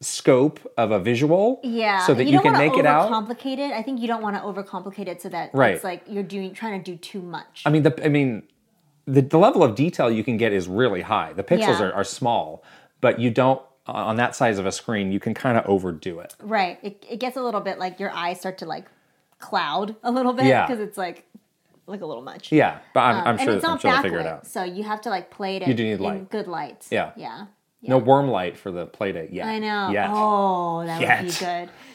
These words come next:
Speaker 2: 'Cause I, I do wanna, I do like playing this game and playing, like, like, any of the handheld stuff
Speaker 1: Yeah.
Speaker 2: in bed. So you do need good light, though, for
Speaker 1: Right.
Speaker 2: that, 'cause not
Speaker 1: Right.
Speaker 2: as, not as easy in bed.
Speaker 1: Yeah, yeah. But yeah, Casual Birder and Bloom, I'm, I'm really enjoying.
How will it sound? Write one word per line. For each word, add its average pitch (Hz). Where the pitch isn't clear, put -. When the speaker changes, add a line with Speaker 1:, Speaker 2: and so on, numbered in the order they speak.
Speaker 2:
'Cause 302
I, 302
I 349
do 381
wanna, 277
I 277
do 359
like 403
playing 277
this 247
game 220
and 170
playing, 220
like, 196
like, 202
any 226
of 226
the 233
handheld 208
stuff 226
Speaker 1:
Yeah. -
Speaker 2:
in 190
bed. 202
So -
you 247
do 302
need 320
good 208
light, -
though, -
for -
Speaker 1:
Right. 95
Speaker 2:
that, -
'cause 190
not 214
Speaker 1:
Right. -
Speaker 2:
as, -
not 190
as 180
easy 175
in 170
bed. -
Speaker 1:
Yeah, 107
yeah. 87
But 120
yeah, 120
Casual 165
Birder 110
and 92
Bloom, 92
I'm, 90
I'm 95
really 95
enjoying. 90